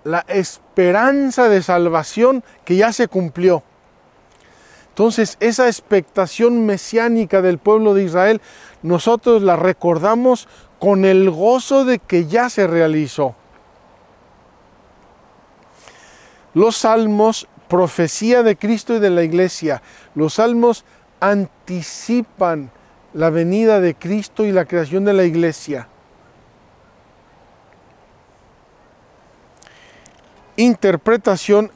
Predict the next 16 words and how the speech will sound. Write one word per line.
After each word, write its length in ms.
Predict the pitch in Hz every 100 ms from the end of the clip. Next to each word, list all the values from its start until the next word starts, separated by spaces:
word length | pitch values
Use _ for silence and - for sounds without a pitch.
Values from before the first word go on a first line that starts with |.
| _
cristológica 1000 | - 220 214 - 190 196 208 214 196 185
de 100 | 202
los 200 | 220 190
salmos, 500 | 180 175 170 202 202
dice 280 | 185 160 175
aquí 320 | 160 175 190
el 160 | 175 151
padre, 640 | - 180 175 165 160 139 - _ - - - _
eh, 400 | 143 139 135 131
Sa-, 200 | 120 151
Ca-, 400 | 151 - 139 -
Sa-, 420 | 123 - 139 - 123
Carrillo, 640 | - 151 220 180 165 180 240 _ _ _ _ _ _ _ _ _ - - _ _ _ _
porque 420 | - 208 196 - 185
los 200 | 175 -
salmos, 540 | 226 247 233 214 -